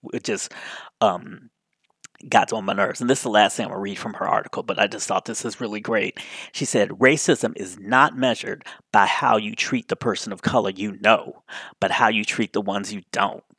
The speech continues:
It's not measured by your affection for the singular black person, but your respect for black people in general." I will say that again for the people in the back. I will say that again for people that are trying to stitch that in little, <laughs> you know,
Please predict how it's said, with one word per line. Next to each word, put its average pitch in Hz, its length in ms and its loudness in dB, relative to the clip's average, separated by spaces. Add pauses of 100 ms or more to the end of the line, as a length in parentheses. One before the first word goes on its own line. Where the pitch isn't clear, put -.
(320)
It's 107 200 -2
not 117 220 2
measured 117 380 4
by 101 120 4
your 98 180 0
affection - 600 0
for - 180 -2
the 98 140 -6
singular 139 640 2
black 135 300 6
person, - 500 0 (280)
but - 200 -2
your 110 120 4
respect 98 520 2
for - 100 -4
black 101 380 2
people - 280 -4
in 98 180 -8
general." 117 380 0
I 104 140 8
will 101 140 -2
say 110 260 0
that 113 240 2
again 107 300 -6
for 127 120 -6
the 117 100 -4
people - 360 -4
in 110 160 -4
the 92 120 0
back. 110 640 2 (280)
I 101 100 6
will 107 120 2
say 117 200 4
that 113 200 0
again 117 300 -6
for 117 120 -12
people 120 280 -4
that - 200 0
are 95 60 0
trying 110 340 2
to - 160 -10 (240)
stitch - 480 -2
that 123 240 4
in 113 100 -4
little, 117 420 2
<laughs> - 560 2
you - 180 2
know, - 220 -4